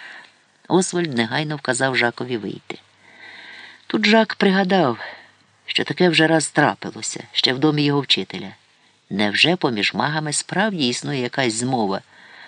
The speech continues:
Тому, як тільки він вийшов з кімнати, жадібно припав вухом до дверей. Але цього разу маги не мовчали і не шепотілися. Вони говорили голосно, настільки голосно, що можна було подумати, ніби вони сваряться.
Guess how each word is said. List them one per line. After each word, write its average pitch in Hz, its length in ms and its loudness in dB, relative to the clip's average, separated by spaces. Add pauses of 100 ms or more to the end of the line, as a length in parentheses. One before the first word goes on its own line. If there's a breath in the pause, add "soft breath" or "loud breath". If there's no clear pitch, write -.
(100)
Тому, 160 220 4
як 180 100 4
тільки 196 320 2
він 165 160 4
вийшов 175 340 4
з - 80 -6
кімнати, 190 600 2
жадібно 185 600 2
припав 123 460 0
вухом 127 360 -4
до 120 120 0
дверей. 104 460 -4 (920 loud breath)
Але 104 220 0
цього 160 380 2
разу 151 360 4
маги 131 320 0
не 131 100 -2
мовчали 160 580 0
і 160 60 -2
не 151 100 -6
шепотілися. 143 800 -2
Вони 110 220 2
говорили 135 500 2
голосно, 117 600 2 (200 loud breath)
настільки 208 600 0
голосно, 139 580 2 (140 loud breath)
що 143 200 0
можна 151 260 2
було 143 220 2
подумати, 147 500 0
ніби 139 220 2
вони 143 240 2
сваряться. 120 680 2